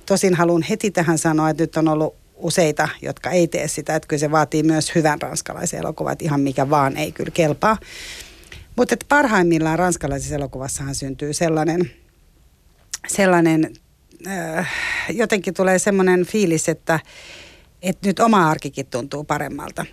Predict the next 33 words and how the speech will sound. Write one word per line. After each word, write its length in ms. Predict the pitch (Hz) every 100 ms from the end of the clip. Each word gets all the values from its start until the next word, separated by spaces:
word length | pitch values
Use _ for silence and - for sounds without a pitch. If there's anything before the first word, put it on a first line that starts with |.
| -
Ja 80 | 190
itse 240 | 220 226
asiassa 320 | 190 175 214
Luka, 200 | 208 -
Luca 220 | 226 226 196
Guadagnino 640 | 185 175 175 185 180 147
on 60 |
tässä 320 | 143 143 - 156
Call 240 | - 185
Me 100 | 160 151
By 260 | 143 147
Your 120 | 151
Name, 320 | 156 156 151 139
vaikkei 300 | 131 - 151
se 100 | 147
ole 80 |
ranskalainen 640 | 147 156 139 131 143 156 143
elokuva, 500 | 165 147 - 185 190 - -
mutta 460 | 180 170 - 180 - -
se 280 | 254 208 -
tarjosi 420 | 156 143 156 -
niinku 180 | 147 165
sellaisen, 560 | - 165 170 160 190 185 - - - - -
siinä 200 | - 175
on 60 | 165
myös 240 | 170 156
ranskalaisuutta, 1000 | 175 160 - 160 160 - 190 151 - 180 - - -
muitakin 420 | 165 147 139 156
kuin 140 | 156 143
Timothée 360 | 156 143 151
Chalamet, 720 | - 151 156 190 190 160 -
mutta 260 | 156 165 160
että, 240 | - 180